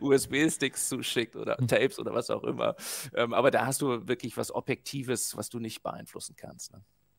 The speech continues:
Speaker 2: Da könnte ich mir jetzt irgendwie so ein Unternehmen vorstellen, was jetzt, äh, so, äh,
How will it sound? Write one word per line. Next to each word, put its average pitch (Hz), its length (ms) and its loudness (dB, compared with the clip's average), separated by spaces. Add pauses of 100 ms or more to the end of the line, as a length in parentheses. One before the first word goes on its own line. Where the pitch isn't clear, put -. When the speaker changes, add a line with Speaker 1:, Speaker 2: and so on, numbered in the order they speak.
(260)
Speaker 2:
Da 107 100 -6
könnte 113 180 2
ich 104 80 -2
mir 107 60 4
jetzt 98 120 2
irgendwie 110 200 2
so 107 100 2
ein 107 80 2
Unternehmen 107 480 4
vorstellen, 110 500 2
was 104 140 2
jetzt, 101 200 -2
äh, 95 220 4 (380)
so, 98 420 4
äh, 98 220 0